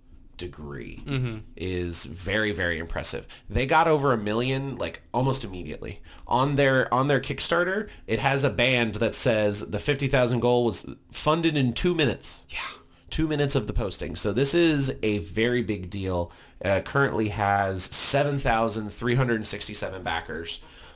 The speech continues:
Speaker 1: Um, a new way to distribute trading card games.
Speaker 2: Yeah. So it's, it's, it's going to be an interesting field, you know, for the, this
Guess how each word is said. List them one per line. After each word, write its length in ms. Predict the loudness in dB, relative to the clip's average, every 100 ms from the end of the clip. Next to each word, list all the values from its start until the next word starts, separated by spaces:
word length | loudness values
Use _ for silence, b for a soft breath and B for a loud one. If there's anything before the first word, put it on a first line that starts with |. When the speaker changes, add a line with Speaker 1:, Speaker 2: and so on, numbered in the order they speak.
| B
Speaker 1:
Um, 580 | -4 -2 -2 -4 -6 -10 -18 -20 -20 -20 -16 -2
a 80 | 2
new 320 | 4 4 4
way 520 | 4 4 4 2 0
to 420 | -2 -2 2 2
distribute 840 | 0 -2 -2 0 0 0 -4 -6 -12 -16 b b b b b b -20 -6
trading 220 | -2 -2
card 180 | -2 -4
games. 300 | -6 -8 -10 -8 -4
Speaker 2:
Yeah. 260 | -2 -2 -6 -16 -18 -18 -20 -20 -20 -20 -20
So 280 | -2 2 2
it's, 260 | 2 -6 -4
it's, 540 | -4 -2 -4 -6 -10 -18 -20 _ _ _ _ B B B B B B
it's 120 | -8 0
going 180 | 0
to 60 | 2
be 140 | 2 0
an 60 |
interesting 1080 | 0 -2 0 0 -2 -2 0 0 -2 -8 -14 -20 -20
field, 640 | -12 -2 0 0 -2 -12 -8
you 80 | -6
know, 200 | -4 -6
for 360 | -4 -2 -2
the, 340 | -2 -2 -2 -4
this 340 | -4 -6 -10